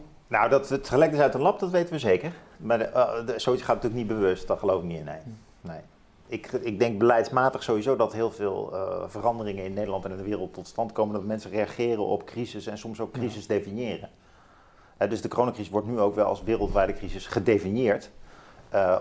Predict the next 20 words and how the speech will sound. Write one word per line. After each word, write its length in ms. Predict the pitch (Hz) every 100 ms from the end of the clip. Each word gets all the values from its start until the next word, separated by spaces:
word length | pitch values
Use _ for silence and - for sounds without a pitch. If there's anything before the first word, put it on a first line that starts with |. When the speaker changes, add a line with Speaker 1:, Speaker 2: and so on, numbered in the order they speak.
| -
Speaker 1:
om 160 | 147
het 140 | 117 -
ook 160 | 107
wereldwijd 320 | 110 101 98 92
te 60 |
kunnen 200 | - 104
oplossen. 540 | - - 87 82 - -
En 60 |
daar 100 | 107
zou 160 | 101 87
je 60 |
wel 180 | 87 90
een 60 | 104
soort 300 | - 104 -
van, 340 | 107 95 90 - - -
eh, 520 | 90 87 90 87 87 95 - -
agenda 520 | 135 - 175 139 107
in 100 | 98
kunnen 220 | 90 90 85
zien. 180 | 95